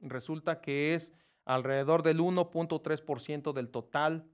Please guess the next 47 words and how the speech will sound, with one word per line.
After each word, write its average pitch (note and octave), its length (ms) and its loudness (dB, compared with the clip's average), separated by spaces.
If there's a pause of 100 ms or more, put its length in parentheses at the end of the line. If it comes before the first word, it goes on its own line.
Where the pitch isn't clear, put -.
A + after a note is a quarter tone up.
de C3 140 -8
los A#2 140 -6
delitos B2+ 400 -6
donde A2+ 200 -10
ocurren. A2 280 -12
Es C3+ 100 -6
decir, D3 160 -6
del B2+ 180 -2
total D#3+ 360 2
de F3 60 -2
los E3 140 2
delitos, D#3 340 0
solo D3+ 240 0
en C#3+ 80 -2
el C3 80 -4
uno C#3 180 -4
punto C#3+ 220 -10
tres C#3 160 -6
por B2 140 -10
ciento B2+ 200 -10
de B2 40 -8
los A2+ 100 -12
casos B2 360 -6 (340)
se - 140 -12
puede B2+ 220 0
tener B2+ 360 0
una, B2 420 0
una B2 300 -2
resolución A#2 420 -6
positiva A#2 420 -4
por G#2+ 140 -6
par-, A2+ 200 -4
para A#2+ 200 2
las, A#2+ 280 0 (360)
para A#2+ 180 0
las A#2+ 400 -4
víctimas. - 720 -14 (640)
Eh, D#3+ 640 4
las D#3+ 160 6
razones G#3+ 340 4
de F#3+ 80 2
la F3+ 100 6
no F#3+ 140 6
denuncia G#3 420 2
es G3 60 0
la E3+ 140 2
contraparte, E3+ 840 2